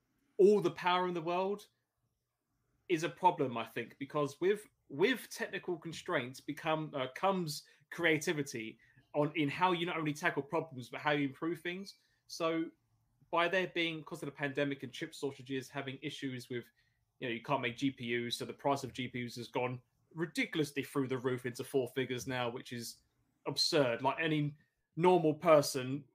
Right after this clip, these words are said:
would, should wait, I, I would say, unless you're super <laughs> desperate and need a,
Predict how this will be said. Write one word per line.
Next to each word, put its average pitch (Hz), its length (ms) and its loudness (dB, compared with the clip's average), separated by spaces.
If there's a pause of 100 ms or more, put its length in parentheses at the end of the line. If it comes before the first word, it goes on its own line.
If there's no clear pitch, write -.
(100)
would, 143 280 0
should - 280 0 (100)
wait, 131 260 4
I, 110 140 -4 (140)
I 120 40 -6
would 113 160 -10
say, 123 280 -2
unless 131 220 -4
you're 123 80 -4
super 151 340 0
<laughs> 147 120 -2
desperate 143 340 -6
and 135 80 -4
need 131 180 2
a, 120 140 -2